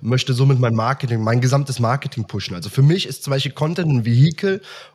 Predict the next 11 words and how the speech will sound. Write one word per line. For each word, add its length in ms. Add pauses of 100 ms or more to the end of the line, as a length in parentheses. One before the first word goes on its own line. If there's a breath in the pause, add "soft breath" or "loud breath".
um 400
meine 260
Outreach-Nachrichten, 1200
um 120
meine, 360
meine, 580
ähm, 280
Akquise-Strategie 1000
noch 180
zu 140
pushen. 400